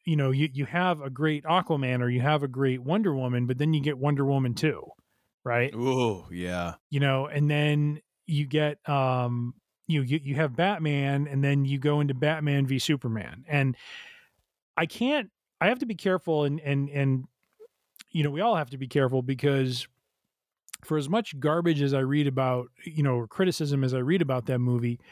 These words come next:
Speaker 1: at least it was something different they were trying to do. You know what I mean?
Speaker 2: Mm-hmm.
Speaker 1: Like, like that, you know, I, I tip my hat to them for trying something,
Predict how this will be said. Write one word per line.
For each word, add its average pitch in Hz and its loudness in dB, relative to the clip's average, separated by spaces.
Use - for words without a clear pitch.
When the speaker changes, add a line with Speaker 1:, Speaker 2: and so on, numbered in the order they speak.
Speaker 1:
at 202 0
least 294 0
it 330 0
was 254 0
something 196 0
different 151 0
they 131 0
were 120 0
trying 127 2
to 113 0
do. 110 -6
You 143 -6
know 156 2
what 165 4
I 165 4
mean? 165 4
Speaker 2:
Mm-hmm. 165 4
Speaker 1:
Like, 165 2
like 165 2
that, 185 0
you 175 0
know, 175 4
I, 180 2
I 170 0
tip 247 -4
my 240 0
hat 180 0
to 180 2
them 143 0
for 143 -2
trying 151 0
something, - -10